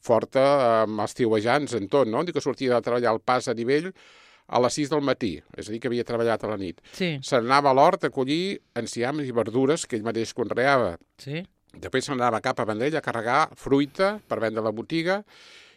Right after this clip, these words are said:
Speaker 1: i a Torredembarra a buscar els medicaments i altres comandes que tenien per, per la botiga.
Speaker 2: Imagina.
Speaker 1: A la migdiada, al migdia, portava la gent a la platja cada quinze minuts, pujar i baixar, feia el servei, no? La gent que cabia amb el cotxe, evidentment, no era molta.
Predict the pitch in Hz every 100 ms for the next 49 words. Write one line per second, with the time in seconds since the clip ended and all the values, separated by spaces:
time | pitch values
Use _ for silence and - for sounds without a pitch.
0 | - 131 143 143 143 135 131 143 156 180
1 | 156 - 131 131 127 127 139 139 175 214
2 | 208 139 135 135 - 120 123 131 151 -
3 | 117 113 123 131 123 117 113 107 101 101
4 | 87 82 82 _ 170 160 131 160 120 92
5 | 127 151 160 160 131 139 107 104 143 131
6 | 117 101 147 139 131 127 120 147 131 117
7 | 135 143 147 165 139 135 156 143 151 139
8 | 110 82 90 - 120 139 120 - 92 82
9 | 127 113 - 107 104 92 139 170 131 120
10 | 120 123 147 120 107 101 165 170 113 110
11 | 110 113 107 104 147 156 - 90